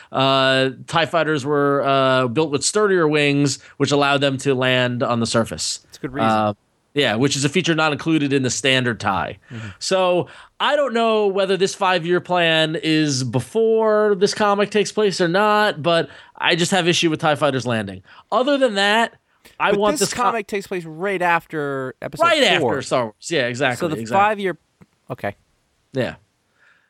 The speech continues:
Speaker 1: Right. The question is when that five-year plan started. That's, I need, I need to see what the, uh, what the, what the footnote on that is. Um, but ni-, neither here nor there, because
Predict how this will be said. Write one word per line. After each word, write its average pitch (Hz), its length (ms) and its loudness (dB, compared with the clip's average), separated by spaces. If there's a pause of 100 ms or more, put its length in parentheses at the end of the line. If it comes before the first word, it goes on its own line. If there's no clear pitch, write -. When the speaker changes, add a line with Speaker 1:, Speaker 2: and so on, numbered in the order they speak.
(580)
Speaker 1:
Right. 143 300 0
The 156 100 -2
question 220 300 -2
is 160 100 0
when 190 160 0
that 180 180 -2
five-year 151 360 0
plan 135 280 2
started. 110 460 -2
That's, 110 180 -4
I 123 140 2
need, 131 240 0
I 127 80 2
need 131 200 2
to 123 180 0
see 127 180 -2
what 120 200 0
the, 113 200 2
uh, 101 540 0
what 110 180 -4
the, 98 180 -2
what 101 200 -4
the - 60 -6
footnote 104 380 0
on 90 120 0
that 90 180 -2
is. - 420 -6
Um, 113 480 2 (280)
but 240 280 2 (200)
ni-, 214 440 2 (220)
neither 202 460 0
here 262 260 -2
nor 247 160 0
there, 202 560 0 (240)
because 165 680 0